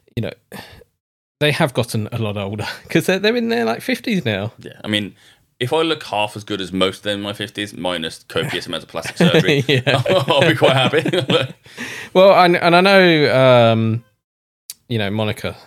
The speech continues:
Speaker 1: says that, you know, she has done interviews where she's like, "Yes, I did plastic surgery, and now I'm trying to sort of undo that, I guess."
Speaker 2: Yeah, I mean, imagine there's a lot of pressure in Hollywood in general, especially for women.
Speaker 1: Well, definitely, because there's the thing where when a woman hits a certain age, whi-,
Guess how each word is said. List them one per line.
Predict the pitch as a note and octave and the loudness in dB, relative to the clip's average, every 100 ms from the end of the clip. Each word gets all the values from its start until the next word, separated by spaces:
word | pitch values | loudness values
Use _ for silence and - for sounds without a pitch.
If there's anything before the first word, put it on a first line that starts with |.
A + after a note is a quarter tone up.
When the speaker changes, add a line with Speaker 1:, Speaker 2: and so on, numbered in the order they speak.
| _ | _
Speaker 1:
says | - G2+ F2+ | -14 -12 -10
that, | F#2 - _ _ _ | -12 -12 _ _ _
you | G#2 | -12
know, | F#2 F#2 - _ _ | -12 -12 -16 _ _
she | - B2 | -4 -2
has | B2 A2+ | -2 -4
done | - G#2+ | -4 -4
interviews | G2+ G2 - F#2+ | -4 -6 -10 -10
where | G2+ | -10
she's | - | -10
like, | F#2+ G2+ | -8 -8
"Yes, | F#2+ G#2 | -8 -8
I | |
did | F#2 G2+ F2 - | -8 -10 -10 -14
plastic | - G2+ - | -12 -12 -10
surgery, | - A#2 A#2+ C#3 B2+ | -4 -4 -2 -4 -4
and | G#2 G2 F#2+ | -6 -8 -8
now | G2 F#2+ | -8 -10
I'm | F#2+ | -10
trying | - F#2 | -10 -10
to | - F#2 E2+ _ - | -10 -10 -12 _ -12
sort | A#2+ | -10
of | G2 | -8
undo | F#2+ F#2 F#2+ F#2+ | -8 -8 -10 -12
that, | E2+ - | -12 -12
I | E2+ | -12
guess." | A#1 A#1+ - - _ - | -12 -16 -18 -20 _ -8
Speaker 2:
Yeah, | A#2+ | -4
I | |
mean, | G2+ E2+ | -2 -2
imagine | G#2+ A#2 G#2 | -2 -2 -6
there's | F2 | -10
a | D#2+ | -8
lot | D2 | -6
of | - | -6
pressure | E2 - C#2+ | -8 -10 -12
in | |
Hollywood | D#2+ D2 C#2 C#2 | -10 -10 -10 -12
in | C#2 | -10
general, | D2 - - - _ | -10 -10 -14 -20 _
especially | - - - F2 | -6 -4 -4 -8
for | E2+ | -10
women. | E2+ D2+ C2 - _ _ _ - | -10 -10 -12 -18 _ _ _ -4
Speaker 1:
Well, | E3 | 0
definitely, | F#3 - B2 | 0 2 0
because | A2 B2 C3 | 0 -2 0
there's | C#3+ B2+ | 0 0
the | |
thing | C3 C#3 B2+ | 0 0 2
where | A#2+ A#2 A2+ - _ _ | 4 4 2 -2 _ _
when | C#3+ | -2
a | D3 | 0
woman | C#3+ B2 | 0 0
hits | B2+ - | -2 -6
a | |
certain | A#2+ A#2+ G#2 | -2 0 0
age, | A2 G#2 | -2 -4
whi-, | - | -6